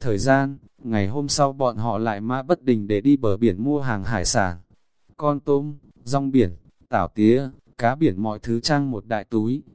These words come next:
Này đó hải sản phẩm nguyên nơi sản sinh cũng không phải Thượng Hải,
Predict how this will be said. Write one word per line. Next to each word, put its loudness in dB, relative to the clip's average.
Này 2
đó 0
hải -2
sản -2
phẩm -4
nguyên 2
nơi 2
sản 0
sinh 4
cũng -8
không -8
phải -2
Thượng -4
Hải, -2